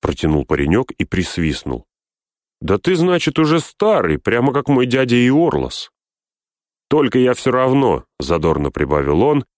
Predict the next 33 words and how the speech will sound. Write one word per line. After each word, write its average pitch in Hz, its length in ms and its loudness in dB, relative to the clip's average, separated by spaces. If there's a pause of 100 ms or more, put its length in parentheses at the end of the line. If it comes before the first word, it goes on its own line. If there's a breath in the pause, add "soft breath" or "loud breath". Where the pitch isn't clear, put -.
(140)
«если 131 300 0
захочу, 117 480 -2
поставлю 110 540 0
тебя 80 260 -2
вверх 76 340 -4
тормашками 80 680 -2
или 131 120 2
положу 127 420 0
на 113 140 2
лопатки». 101 640 -2 (1040)
«Может, 180 340 0
поставишь, 90 640 0
а 127 80 0
может, 175 320 -2
и - 40 -2
положишь», 78 800 -2
смеясь 82 460 0
подтвердил 76 580 -2
Пин. 67 320 -8 (400)
«Но 127 80 2
только 135 280 0
если 113 280 0
я 107 160 2
этого 69 280 -2
захочу. - 560 -8 (560)
А 123 100 -2
может, 175 280 -2
я 90 140 0
сам 117 260 -2
тебя 98 200 -2
поставлю 85 540 -2
да 71 100 -4
положу. 73 540 -2